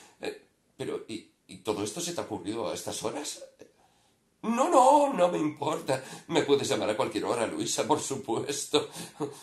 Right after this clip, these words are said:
Siempre a vuestro servicio. Ah,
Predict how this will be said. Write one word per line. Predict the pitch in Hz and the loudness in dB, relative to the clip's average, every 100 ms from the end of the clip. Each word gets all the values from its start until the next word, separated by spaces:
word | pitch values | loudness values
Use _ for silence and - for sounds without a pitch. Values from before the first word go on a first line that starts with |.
| - | -16
Siempre | - - 147 117 110 175 208 196 | -6 -2 0 2 2 2 2 2
a | |
vuestro | 120 135 147 | 2 0 -2
servicio. | - 107 90 - - 143 135 - - - _ - 151 - - _ _ _ - | -2 -4 -4 -6 -4 0 0 -2 -10 -20 _ -4 -4 -4 -8 _ _ _ 0
Ah, | 151 170 | 2 2